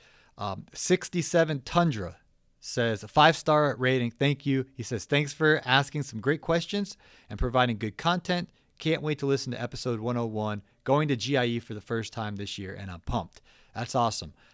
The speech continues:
Greg with T L M Lawn Maintenance, five-star review.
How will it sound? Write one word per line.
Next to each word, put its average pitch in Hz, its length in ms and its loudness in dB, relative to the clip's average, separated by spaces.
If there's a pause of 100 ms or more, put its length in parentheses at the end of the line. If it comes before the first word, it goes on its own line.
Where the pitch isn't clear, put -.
(180)
Greg 165 400 6
with 143 400 0
T 175 320 -4
L 151 320 -4
M 135 380 -6
Lawn 104 260 -6
Maintenance, 101 640 -10 (180)
five-star 156 540 0
review. 123 460 -2